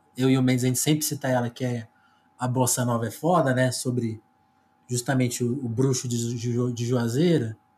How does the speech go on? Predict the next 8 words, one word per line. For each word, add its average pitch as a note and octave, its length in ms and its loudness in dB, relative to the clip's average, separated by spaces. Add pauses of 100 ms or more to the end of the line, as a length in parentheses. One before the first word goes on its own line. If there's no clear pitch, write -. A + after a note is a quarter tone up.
(760)
e C3+ 80 -2
as C3+ 160 2
composições A#2+ 720 0
do B2 100 -2
Tom B2 220 -4
Jobim, A#2 560 0 (420)
que A#2+ 300 -2
é, G#2+ 100 -10